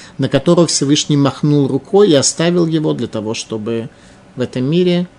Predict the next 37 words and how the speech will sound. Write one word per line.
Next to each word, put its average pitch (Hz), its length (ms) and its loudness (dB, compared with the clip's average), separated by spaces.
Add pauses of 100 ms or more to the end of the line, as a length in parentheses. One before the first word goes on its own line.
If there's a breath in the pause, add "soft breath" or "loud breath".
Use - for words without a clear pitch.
(520)
идея 135 640 4
свободы 127 540 0
выбора 180 400 0
сохранялась, 110 680 -4
что - 140 -12
все - 160 0
будут 135 260 -2
видеть, 147 280 -4
вот 127 160 -4
полный 147 380 2
грешник – 110 500 -6 (500 loud breath)
и 160 160 0
тем 180 180 2
не 185 80 4
менее 226 280 2
у - 20 2
него 180 220 2
полный 170 340 0
успех, 190 420 -2
он 135 120 -4
живет 123 280 -4
отлично, 165 800 -6
и 147 440 -4
все - 320 -4
у 165 160 -2
него 135 460 -4
нормально. 123 640 -4 (320 loud breath)
Э, 151 120 0
с 139 100 0
тем, 156 140 0
чтобы 139 240 -2
не 139 80 2
оказалось, 147 500 0
что - 220 -6
мы 131 140 -2
будем 123 580 -2
заставлены 143 1120 0